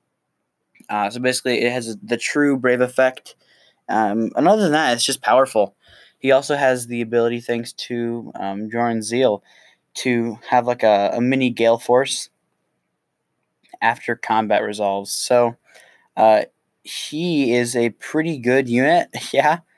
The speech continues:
Uh, if you're gonna look at all the best legendary heroes, he's pretty high up there.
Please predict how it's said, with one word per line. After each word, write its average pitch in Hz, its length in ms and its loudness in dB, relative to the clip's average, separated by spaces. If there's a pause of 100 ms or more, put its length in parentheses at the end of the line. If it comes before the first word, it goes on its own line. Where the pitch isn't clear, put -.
(380)
Uh, 113 160 4
if 113 60 -2
you're 135 100 -2
gonna 139 60 -2
look 139 120 0
at 131 60 2
all 127 160 6
the 127 60 -6
best 123 280 0
legendary 117 440 0
heroes, 110 380 -4
he's 127 380 -8
pretty 156 400 -8
high 123 260 4
up 110 200 0
there. 98 280 -2